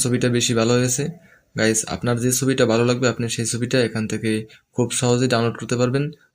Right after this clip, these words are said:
আর ডাউনলোড করার জন্য একদম নিচে দেখতে পাচ্ছেন লেখা আছে save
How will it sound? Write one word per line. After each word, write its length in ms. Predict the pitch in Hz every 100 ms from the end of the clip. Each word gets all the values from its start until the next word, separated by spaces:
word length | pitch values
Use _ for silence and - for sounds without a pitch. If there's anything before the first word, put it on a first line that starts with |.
| - 101
আর 80 | 104 104
ডাউনলোড 260 | 110 127 131
করার 180 | 127 127 131
জন্য 120 | 131 120
একদম 180 | 117 120
নিচে 140 | 120 117 120
দেখতে 160 | 123 123
পাচ্ছেন 280 | 123 135 139 - _ _ -
লেখা 180 | 113 117
আছে 140 | 113 117 -
save 200 | 123